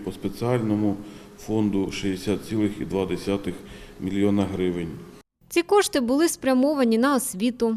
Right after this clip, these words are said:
Speaker 2: органи місцевого самоврядування, охорону здоров'я, соціальний захист, комунальне господарство та інші соціальні програми.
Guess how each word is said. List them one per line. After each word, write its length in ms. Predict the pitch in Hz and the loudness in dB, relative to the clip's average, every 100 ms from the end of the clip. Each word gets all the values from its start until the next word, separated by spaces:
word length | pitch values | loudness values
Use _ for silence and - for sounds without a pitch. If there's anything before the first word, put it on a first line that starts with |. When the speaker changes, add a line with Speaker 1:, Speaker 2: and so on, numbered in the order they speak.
| 233 | 0
Speaker 2:
органи 360 | 294 277 262 | 2 4 4
місцевого 480 | 240 233 254 233 233 | 4 2 0 2 2
самоврядування, 1040 | - 226 220 214 202 202 208 233 220 214 208 | 2 2 2 2 0 0 2 2 2 0 -2
охорону 480 | - 214 262 294 269 | -8 0 2 4 2
здоров'я, 540 | 196 214 220 262 220 | 4 2 4 4 2
соціальний 640 | 196 254 - 214 226 214 214 | -2 -4 0 2 4 4 2
захист, 460 | 202 214 208 208 - | 2 0 -2 -8 -6
комунальне 520 | - 254 269 285 285 247 | 0 4 4 4 4 4
господарство 760 | 240 - 220 214 247 - 285 | 2 -2 -2 2 0 0 -6
та 140 | 269 220 | -2 -4
інші 400 | - 214 220 247 | 0 -2 0 -2
соціальні 500 | 214 - 190 185 180 | -2 -2 -2 -2 -4
програми. 600 | 208 190 202 196 190 | -4 -2 0 0 -2